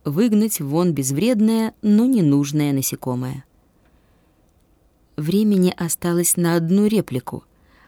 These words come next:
Арсений не был убеждён, что эта реплика окажется спасительной. "Подзаконные акты, сэр".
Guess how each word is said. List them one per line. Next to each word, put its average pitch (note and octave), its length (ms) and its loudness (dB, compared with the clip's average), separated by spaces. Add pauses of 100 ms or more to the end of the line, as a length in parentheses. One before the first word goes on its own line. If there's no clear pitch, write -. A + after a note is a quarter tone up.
(100)
Арсений E3 520 2
не E3 160 4
был D#3 160 2
убеждён, D#3 540 0
что - 160 -2
эта C#3+ 180 0
реплика C#3+ 440 -2
окажется C#3 400 -4
спасительной. - 760 -8 (1200)
"Подзаконные G#3 1040 4
акты, F3+ 400 -4
сэр". - 400 0